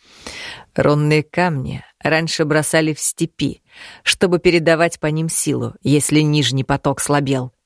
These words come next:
Если такой есть по ту сторону морока, нужно протянуть к нему магическую нить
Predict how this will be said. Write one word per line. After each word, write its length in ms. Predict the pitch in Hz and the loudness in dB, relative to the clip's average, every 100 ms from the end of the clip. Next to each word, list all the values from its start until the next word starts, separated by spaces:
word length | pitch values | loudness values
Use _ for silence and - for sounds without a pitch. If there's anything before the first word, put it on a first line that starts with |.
| _ - - - - | _ -20 -20 -12 -2
Если 480 | 131 143 170 175 | 2 2 2 0
такой 380 | 170 160 - 160 | 2 0 2 2
есть 440 | 143 147 143 - - | 2 2 0 -2 -4
по 140 | 147 | -2
ту 140 | - | -2
сторону 440 | 139 - 143 143 139 | -2 0 2 2 0
морока, 640 | 143 165 139 - - - - - - | 2 2 0 -4 -8 -10 -14 -20 -4
нужно 280 | 143 139 147 | -2 0 0
протянуть 540 | 156 151 160 180 - | 0 0 0 0 0
к 120 | - | -4
нему 380 | 156 156 151 180 | -2 0 2 0
магическую 760 | 151 139 160 - 147 - 139 135 | 0 0 -2 -2 -2 0 2 2
нить 340 | 165 175 - | 2 0 -4